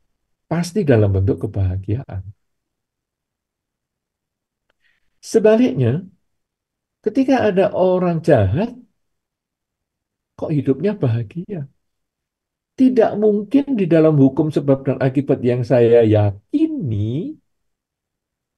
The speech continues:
kejahatan itu membuahkan kebahagiaan itu tidak mungkin. Cuman sekarang kejahatan yang dia lakukan belum matang buahnya. Yang masih pe-, dia petik adalah buah kebajikan yang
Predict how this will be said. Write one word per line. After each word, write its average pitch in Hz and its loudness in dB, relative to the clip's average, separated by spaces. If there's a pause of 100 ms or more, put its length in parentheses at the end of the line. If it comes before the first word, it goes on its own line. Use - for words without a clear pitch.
(1040)
kejahatan 160 0
itu 156 -4
membuahkan 165 0
kebahagiaan 156 -2
itu 240 -6
tidak 147 -4
mungkin. 151 -8 (1500)
Cuman 175 4
sekarang 202 2
kejahatan 160 2
yang 139 2
dia 135 2
lakukan 135 -6
belum 131 4 (100)
matang 160 -6
buahnya. 92 -2 (1300)
Yang 160 2 (100)
masih 131 0 (100)
pe-, - -6 (120)
dia 110 4
petik 190 -4
adalah 131 -2
buah 131 0
kebajikan 117 -4
yang 143 -4